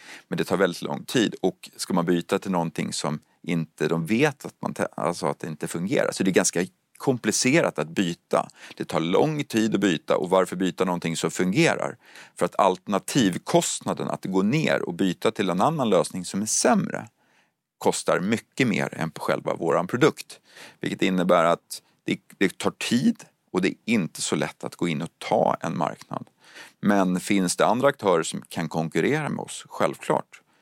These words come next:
Men när man har referenser, när man har en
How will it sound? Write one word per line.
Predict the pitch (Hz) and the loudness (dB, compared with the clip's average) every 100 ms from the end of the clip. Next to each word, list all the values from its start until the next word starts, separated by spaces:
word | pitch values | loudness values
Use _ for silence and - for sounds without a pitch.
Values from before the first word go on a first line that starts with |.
| _ _ _ | _ _ _
Men | 101 95 90 80 - | -2 0 0 -2 -2
när | 98 | 0
man | 87 85 | 0 0
har | 82 90 | 2 2
referenser, | 123 135 - 95 123 131 - | 2 0 2 2 0 -4 -6
när | 98 | -6
man | 82 | -4
har | 85 101 123 | -2 2 2
en | 135 120 95 | 2 0 0